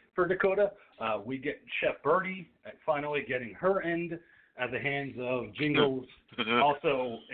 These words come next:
Speaker 1: Xa-, Xavier being put into a fucking kiln and being led to be
Speaker 2: Mm-hmm.
Speaker 1: killed, but he survives thanks to Chef Birdie, which I love that sequence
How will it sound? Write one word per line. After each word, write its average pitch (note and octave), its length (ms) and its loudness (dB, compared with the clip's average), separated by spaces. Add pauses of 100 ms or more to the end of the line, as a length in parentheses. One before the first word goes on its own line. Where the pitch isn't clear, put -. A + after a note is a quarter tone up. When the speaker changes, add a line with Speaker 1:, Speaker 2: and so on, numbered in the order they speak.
(140)
Speaker 1:
Xa-, D#3 240 0 (380)
Xavier D#3+ 260 2
being D3+ 240 -2
put - 160 -2
into C#3 140 -6
a A2+ 80 -4
fucking - 340 -4 (100)
kiln F3 480 0 (720)
and C3 380 -6 (140)
being C3+ 200 -4
led C3+ 120 -2
to F#2 80 -4
be F#2 60 -4
Speaker 2:
Mm-hmm. F2+ 200 -4
Speaker 1:
killed, G#2 200 6
but A2 80 -2
he D#3 160 -2
survives C3 480 2 (280)
thanks B2 220 -4
to A2+ 80 -10
Chef C3 240 0
Birdie, A#2+ 320 2
which E3 140 2 (520)
I B3 100 6
love F#3+ 280 4
that C3+ 180 0
sequence G#2+ 320 -8